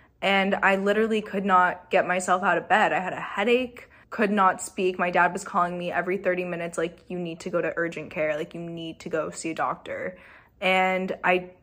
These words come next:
could not get out of bed. I literally could not get out of bed. I've never felt like this before.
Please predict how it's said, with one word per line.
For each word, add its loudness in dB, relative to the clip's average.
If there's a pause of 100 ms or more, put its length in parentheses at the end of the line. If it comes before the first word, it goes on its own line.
(340)
could -2
not 4 (480)
get 2
out 6
of -4
bed. 2
I -4 (100)
literally 0
could -6
not 0
get 0
out 2
of -8
bed. 0
I've -2
never 0
felt -2
like -2
this -8
before. -4